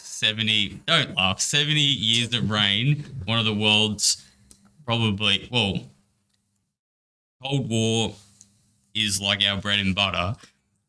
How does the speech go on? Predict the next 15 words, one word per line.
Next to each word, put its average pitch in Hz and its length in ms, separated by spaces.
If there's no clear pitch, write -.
Probably 117 260
one 104 200
of 92 160
the 104 200
most 98 320
important, 92 720
like, 90 220
diplomats 90 720
of 92 240
the 92 100
last 90 480
seventy 92 360
years 82 580
or 90 100
so. 82 300